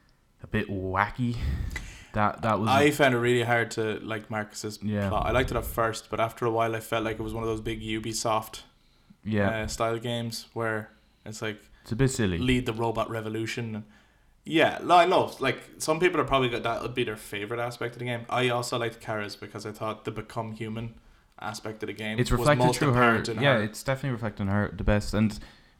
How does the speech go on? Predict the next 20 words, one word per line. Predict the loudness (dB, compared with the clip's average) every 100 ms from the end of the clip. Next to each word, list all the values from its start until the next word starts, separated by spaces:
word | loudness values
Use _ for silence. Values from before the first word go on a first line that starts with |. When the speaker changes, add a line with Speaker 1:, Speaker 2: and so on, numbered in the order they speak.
| -20 _ 2
Speaker 1:
like, | 4
uh, | 4
you | 4 6
can | 6
see | 4 2 2 4 6 4
how | 2 0 2 2
she, | 0 -2 2 2 2 -2 _ _ _ _ -20 -4
as, | 0 2 0 -6 -2
as | -2 -2
this | -4 0
character, | 0 0 0 -4
goes | 0 2 0
from | 0 2 2 0 -6 _ _ _ _ _ _ _ _ _ _ _ _
being | 4 6 4 2
owned | 0 2 4 2 0 -4
to, | -4 -2 0 -2 -4 -10 _ _ _ _ _ _ _
you | -2 0
know, | 0 -2 -8 -10
looking | -6 -6 -6
for | -4 -2 0 -2 -4